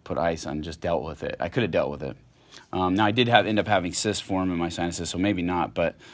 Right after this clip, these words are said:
the point was is that I was overzealous and thought that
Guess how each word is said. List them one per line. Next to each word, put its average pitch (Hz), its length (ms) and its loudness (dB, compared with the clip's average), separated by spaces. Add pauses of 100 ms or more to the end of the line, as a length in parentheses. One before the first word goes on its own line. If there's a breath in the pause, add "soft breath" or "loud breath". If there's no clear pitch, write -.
the 101 80 -4
point 151 260 6
was 110 300 4
is 87 120 -6
that 92 320 4 (300 loud breath)
I 87 80 2
was 90 180 0
overzealous 92 760 2
and 82 180 -6
thought 90 280 2
that 85 320 2